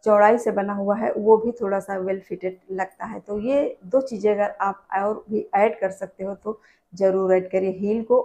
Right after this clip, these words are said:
और आप बेल्ट को ऐड करिए। इससे आपकी, अ, हाइट काफ़ी अच्छी लगेगी। जब हाइट आ-, अच्छी होती है ना, तो साड़ी का जो भी लुक है वो काफ़ी अच्छा दिखाई देता है।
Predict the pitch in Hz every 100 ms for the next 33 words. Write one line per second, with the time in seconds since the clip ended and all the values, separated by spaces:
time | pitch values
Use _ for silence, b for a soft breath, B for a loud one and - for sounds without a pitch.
0 | - 180 190 - 185 _ 190 185 - 185
1 | 175 175 180 180 - 226 226 240 240 196
2 | 190 208 208 214 B B _ 190 185 -
3 | 202 208 220 214 202 214 208 202 - 208
4 | 196 202 208 220 214 214 226 262 208 -
5 | - 208 - 254 226 185 208 220 262 269
6 | 262 196 190 202 208 208 B B - 202
7 | 220 214 208 240 220 202 190 196 - -
8 | 190 185 185 - 196 - 185 180 190 185
9 | - - - 185